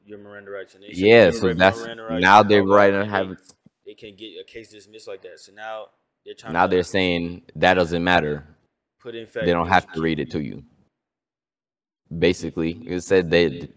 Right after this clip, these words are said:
Speaker 2: you can't get sued. Even if it was used against you, you can't get sued. That's fucking wild. That's fucking wild. Like, why is this not being blown up? I'm,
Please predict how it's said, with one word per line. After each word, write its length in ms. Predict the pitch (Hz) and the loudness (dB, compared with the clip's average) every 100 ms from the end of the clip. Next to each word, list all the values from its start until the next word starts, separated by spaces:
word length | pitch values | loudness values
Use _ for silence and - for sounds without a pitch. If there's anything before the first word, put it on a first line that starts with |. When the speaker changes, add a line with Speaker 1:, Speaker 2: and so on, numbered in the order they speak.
| _ | _
Speaker 2:
you 240 | 78 87 82 85 | 0 2 2 -2
can't 260 | 107 101 | 0 2
get 160 | 104 104 | 2 2
sued. 500 | 131 131 110 240 220 _ _ _ _ _ _ _ _ _ _ _ _ _ _ _ _ _ _ _ - | 4 4 2 -2 -8 _ _ _ _ _ _ _ _ _ _ _ _ _ _ _ _ _ _ _ -2
Even 340 | 107 110 110 | 0 2 0
if 300 | 107 104 - | 0 0 -4
it 120 | - 104 | -2 2
was 500 | 101 98 92 - - - | 2 0 -2 -12 -18 -8
used 300 | 95 107 101 | -2 -2 -2
against 380 | 101 107 - | -2 -2 -4
you, 160 | 92 87 92 | -6 -6 -8
you 100 | 78 | -14
can't 220 | 76 101 | -4 -2
get 140 | 95 101 | 0 -4
sued. 480 | 104 101 82 71 - _ _ _ _ _ _ _ _ _ _ _ | -2 -2 -4 -8 -18 _ _ _ _ _ _ _ _ _ _ _
That's 260 | - 101 - | -2 -2 -2
fucking 360 | - 101 95 | -6 -6 -6
wild. 440 | 87 92 87 57 - - _ _ _ _ _ _ _ _ _ _ _ _ | -6 -4 -4 -6 -12 -20 _ _ _ _ _ _ _ _ _ _ _ _
That's 260 | 85 98 95 | -4 -2 -2
fucking 260 | 101 - | -6 -2
wild. 240 | 95 92 85 | 4 6 6
Like, 140 | 87 | 4
why 220 | 95 123 | 8 8
is 140 | 127 101 | 8 6
this 260 | 127 131 | 4 4
not 240 | 127 120 101 | 4 4 4
being 240 | 117 104 | 0 0
blown 280 | 87 110 113 | 2 2 4
up? 160 | 110 - | 2 2
I'm, 600 | 95 107 104 87 80 - | 6 6 4 -4 -10 -14